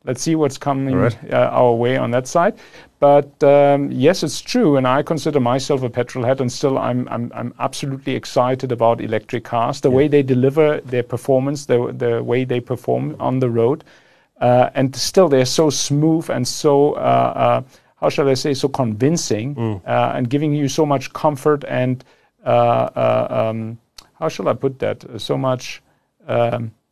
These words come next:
Speaker 2: It's, I mean, the performance when you, when you push, put your foot down, it's just
Speaker 1: Yeah,
Speaker 2: incredible.
Speaker 1: this
Speaker 2: It's just this linear,
Speaker 1: instantaneous delivery of the
Speaker 2: continuous
Speaker 1: torque is
Speaker 2: linear torque delivery all the way up. Yeah.
Speaker 1: is, is just amazing. And I
Speaker 2: Yeah.
Speaker 1: think that the driving experience is just a different one, but
Speaker 2: Mm.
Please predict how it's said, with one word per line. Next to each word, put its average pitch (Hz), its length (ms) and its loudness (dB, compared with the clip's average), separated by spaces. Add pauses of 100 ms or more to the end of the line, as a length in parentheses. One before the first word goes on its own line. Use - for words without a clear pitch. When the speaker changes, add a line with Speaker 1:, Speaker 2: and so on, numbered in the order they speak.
(320)
Speaker 2:
It's, 127 140 -6
I 160 80 2
mean, 139 100 2
the 135 80 2
performance 143 460 0
when 120 100 2
you, 110 100 0 (100)
when 120 120 -2
you 110 80 0
push, - 440 -4
put 127 200 -4
your - 60 -6
foot - 240 -6
down, 92 180 -4
it's 180 80 -8
just 208 100 0
Speaker 1:
Yeah, 220 120 6
Speaker 2:
incredible. 190 260 4
Speaker 1:
this 220 60 4
Speaker 2:
It's 170 100 2
just - 140 2
this 170 160 2
linear, 175 420 6
Speaker 1:
instantaneous 165 160 0
delivery 147 580 2
of 135 320 4
the 135 60 2
Speaker 2:
continuous 151 380 4
Speaker 1:
torque 127 440 2
is 131 200 0
Speaker 2:
linear 123 360 6 (540)
torque 143 220 2
delivery 120 280 2
all 170 140 2
the 135 80 4
way 113 160 4
up. 92 140 0 (180)
Yeah. 131 120 0
Speaker 1:
is, 135 200 -2
is - 220 -10
just 139 260 -6
amazing. 120 540 -2
And 117 80 -4
I 117 40 -2
Speaker 2:
Yeah. 104 120 -4
Speaker 1:
think 160 200 -6
that 131 160 -2 (360)
the 127 100 -8
driving 165 500 -2
experience 127 600 -4
is 117 160 -8
just - 320 -8
a 113 60 -8
different 143 420 0
one, 170 260 2
but 135 140 -6
Speaker 2:
Mm. - 20 -10